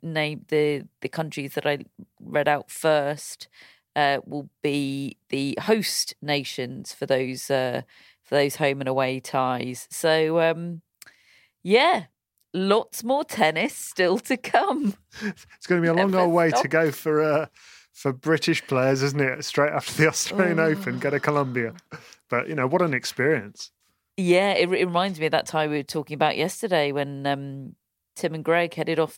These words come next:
Speaker 1: to, uh, to Ecuador
Speaker 2: Mm.
Speaker 1: against the, uh, Lepentititi brothers.
Speaker 2: Yeah.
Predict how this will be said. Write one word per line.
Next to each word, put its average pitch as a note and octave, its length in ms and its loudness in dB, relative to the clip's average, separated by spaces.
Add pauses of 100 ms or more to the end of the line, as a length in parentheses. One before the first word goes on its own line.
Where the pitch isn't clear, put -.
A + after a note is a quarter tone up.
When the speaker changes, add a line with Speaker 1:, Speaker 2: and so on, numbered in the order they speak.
Speaker 1:
to, D#3 360 0
uh, D3+ 240 2
to E3 180 2
Ecuador D#3 540 0
Speaker 2:
Mm. A2 260 -10 (460)
Speaker 1:
against D3+ 460 -4
the, D3+ 340 0
uh, D3+ 160 2
Lepentititi D3+ 1160 -2
brothers. B2+ 600 -2 (100)
Speaker 2:
Yeah. A#2 200 -8